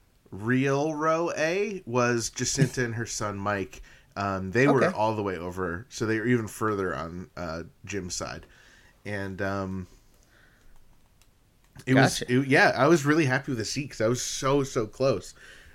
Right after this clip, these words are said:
Speaker 1: um, to the stage, and, uh, I don't mind being at a, a weird angle, um, 'cause being so
Speaker 2: No, I
Speaker 1: close made up for it. And
Speaker 2: Yeah, no, my seat was great. I mean, I was right on the aisle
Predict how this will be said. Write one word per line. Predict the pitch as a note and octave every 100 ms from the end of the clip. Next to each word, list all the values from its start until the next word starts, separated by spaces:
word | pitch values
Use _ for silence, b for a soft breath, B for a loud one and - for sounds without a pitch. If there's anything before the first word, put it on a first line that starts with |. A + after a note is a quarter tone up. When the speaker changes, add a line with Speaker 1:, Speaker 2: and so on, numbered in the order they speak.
| -
Speaker 1:
um, | G#2+ G#2 G2+ F#2+ F#2+ F2 -
to | A#2+
the | G2
stage, | - A2+ A2 A2+ A#2 -
and, | F#2+ G2 F#2 F#2
uh, | F#2 F#2 - b b
I | -
don't | D3+ C3
mind | A#2 B2+
being | A#2 G2+
at | F2+
a, | F2+ D#2 -
a |
weird | F#2+ G2 F#2+
angle, | F2 F#2 D2+ E2+ b b b -
um, | F2+ F2 E2+ F2 F2 - - _
'cause | G#2+ F2+
being | - G2+ G2 F#2+
so | -
Speaker 2:
No, | A#2
I | G#2+
Speaker 1:
close | G2+ G2
made | F#2+ F#2
up | A#2
for | - D2+ D#2+
it. | D#2+ -
And | G2 F#2+ F#2 F2+ - b b b b b b b b b b _
Speaker 2:
Yeah, | B2+
no, | A#2+ A#2+
my | D3+
seat | E3 F3+
was | C3
great. | A2 A#2 A2+
I | G#2
mean, | G#2+
I | G#2
was | G#2 G2+
right | G#2+
on | G#2 G#2+
the | G#2+
aisle | G2+ G2 G2 G2+ G2